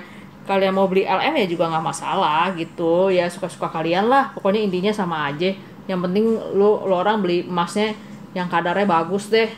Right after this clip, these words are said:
yang gampang buat dijualnya gitu. Jangan yang kadar abal-abal yang tiga puluh tujuh persen.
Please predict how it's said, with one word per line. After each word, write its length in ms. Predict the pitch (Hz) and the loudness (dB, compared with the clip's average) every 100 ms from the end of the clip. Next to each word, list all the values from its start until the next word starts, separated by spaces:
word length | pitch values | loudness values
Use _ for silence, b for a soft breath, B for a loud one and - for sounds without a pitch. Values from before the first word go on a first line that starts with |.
| - 180 | -10 -8
yang 120 | 175 | -4
gampang 400 | 165 160 196 196 | -2 -2 0 0
buat 160 | 175 180 | 0 -4
dijualnya 520 | 180 165 170 165 190 180 | -4 -2 0 0 0 0
gitu. 160 | 185 | 0
Jangan 240 | 185 175 170 | 0 0 0
yang 160 | 170 165 | -4 -2
kadar 240 | 170 170 | -2 0
abal-abal 640 | 165 160 165 151 160 185 185 | 2 2 2 0 2 2 2
yang 160 | 175 170 170 | 0 -4 -4
tiga 160 | 185 170 | -2 -2
puluh 160 | - 185 | -4 -8
tujuh 160 | 160 - | -6 -4
persen. 800 | 185 - 190 185 185 185 185 | -6 -2 0 2 2 2 0